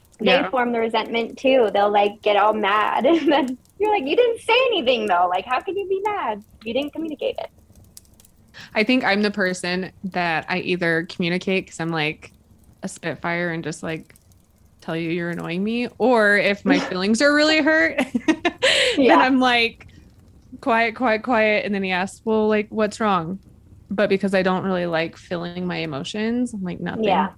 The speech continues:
Speaker 2: But then I get
Speaker 1: No,
Speaker 2: more
Speaker 1: God.
Speaker 2: irritated, right? That it's like,
Speaker 1: Yeah.
Speaker 2: "I didn't
Speaker 1: Yeah.
Speaker 2: tell
Speaker 1: Well,
Speaker 2: him
Speaker 1: they
Speaker 2: when I
Speaker 1: know
Speaker 2: had the
Speaker 1: too.
Speaker 2: opportunity."
Speaker 1: And they know too. And yeah, and then you're like, "Is it too late to bring it up?" But it's never too late.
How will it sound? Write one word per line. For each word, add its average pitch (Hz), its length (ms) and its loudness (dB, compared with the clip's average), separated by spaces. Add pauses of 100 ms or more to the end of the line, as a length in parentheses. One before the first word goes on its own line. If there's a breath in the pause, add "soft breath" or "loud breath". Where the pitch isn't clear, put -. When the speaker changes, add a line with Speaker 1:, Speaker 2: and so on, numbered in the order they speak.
(120)
Speaker 2:
But 196 120 -4
then 185 140 0
I 180 100 0
get 175 160 -2
Speaker 1:
No, 202 160 4
Speaker 2:
more 185 160 6
Speaker 1:
God. 170 120 -4
Speaker 2:
irritated, 170 840 0
right? 180 380 0
That 175 140 0
it's 156 200 -6
like, 170 180 4
Speaker 1:
Yeah. 175 340 2 (640)
Speaker 2:
"I 196 80 -2
didn't 202 160 0
Speaker 1:
Yeah. 160 100 2
Speaker 2:
tell 196 160 2
Speaker 1:
Well, 294 140 6
Speaker 2:
him 294 60 4
Speaker 1:
they 339 80 6
Speaker 2:
when - 100 4
I 190 60 6
Speaker 1:
know 226 100 6
Speaker 2:
had - 100 2
the - 40 4
Speaker 1:
too. 220 40 4
Speaker 2:
opportunity." 220 840 2 (580)
Speaker 1:
And 285 160 0
they 302 140 0
know 277 340 2
too. 285 240 -4
And 262 220 -2
yeah, 269 240 2
and 226 100 -4
then 247 80 -6
you're 254 100 -4
like, 240 160 0
"Is 233 80 -8
it 240 140 -12
too 262 160 -14
late 226 240 -8
to 220 80 -20
bring 214 220 -12
it 214 60 -2
up?" 254 120 0
But 277 100 -6
it's 302 180 -6
never 302 260 0
too 233 180 -6
late. - 220 -10